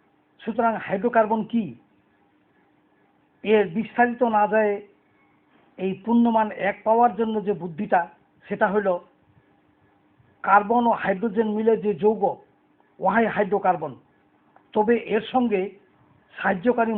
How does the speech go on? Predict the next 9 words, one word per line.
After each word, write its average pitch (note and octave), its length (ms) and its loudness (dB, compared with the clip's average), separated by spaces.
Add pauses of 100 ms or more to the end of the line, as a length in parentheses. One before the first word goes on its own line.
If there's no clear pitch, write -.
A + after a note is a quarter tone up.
মৌল G#3 180 4 (1400)
অক্সিজেন, G#3 480 0 (140)
সালফার, G#3 420 2
হাইড্রোজেন, G3+ 600 -2 (500)
নাইট্রোজেন G3 480 -2 (140)
ইত্যাদি F#3+ 320 -2 (100)
থাকতে A3 320 -4
পারে। D#3+ 160 -4 (1200)
যেমন A#3+ 240 4